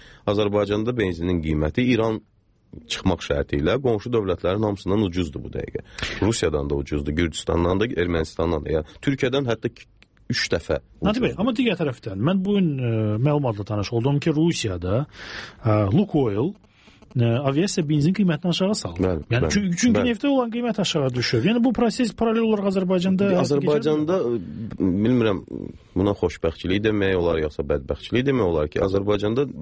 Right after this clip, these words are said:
Speaker 1: bazar tənzimləmir benzinin və neftin qiymətini.
Speaker 2: Yəni,
Speaker 1: Bazar
Speaker 2: hələlik
Speaker 1: tənzimləmir.
Speaker 2: başa düşmək olmur, yaxşıdır,
Speaker 1: Bəli,
Speaker 2: yoxsa
Speaker 1: onu bizdə
Speaker 2: bizdə?
Speaker 1: Tarif Şurasıdır.
Speaker 2: Hı hı.
Speaker 1: Tarif Şurası. Yana görə, nəyə görə deyirəm ki, xoşbəxtçilikdəndir? Ona görə ki, qiymət stabildir müəyyən dərəcədə.
Speaker 2: Bəli.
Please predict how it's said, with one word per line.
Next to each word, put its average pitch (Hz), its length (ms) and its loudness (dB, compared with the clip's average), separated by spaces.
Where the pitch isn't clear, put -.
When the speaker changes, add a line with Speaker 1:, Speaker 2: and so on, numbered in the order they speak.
Speaker 1:
bazar 107 420 2
tənzimləmir 90 720 0
benzinin 76 760 0
və 76 140 0
neftin 73 340 -2
qiymətini. 71 480 -2
Speaker 2:
Yəni, 104 80 2
Speaker 1:
Bazar 98 240 2
Speaker 2:
hələlik 185 100 -4
Speaker 1:
tənzimləmir. 165 340 0
Speaker 2:
başa 165 180 -4
düşmək 170 200 -2
olmur, 123 300 0
yaxşıdır, 120 380 2
Speaker 1:
Bəli, 123 160 2
Speaker 2:
yoxsa 120 120 2
Speaker 1:
onu 156 120 0
bizdə 139 180 -2
Speaker 2:
bizdə? 180 80 2
Speaker 1:
Tarif 151 320 0
Şurasıdır. - 540 -12
Speaker 2:
Hı 123 60 -4
hı. 104 160 -2
Speaker 1:
Tarif 127 260 2
Şurası. 110 420 2
Yana 143 240 2
görə, 143 180 0
nəyə 143 300 0
görə 117 160 0
deyirəm 98 240 -2
ki, 95 100 -10
xoşbəxtçilikdəndir? 98 1080 0
Ona 123 180 2
görə 117 220 2
ki, 127 160 -6
qiymət 117 320 0
stabildir 85 640 -2
müəyyən 80 400 0
dərəcədə. 69 480 0
Speaker 2:
Bəli. 90 200 0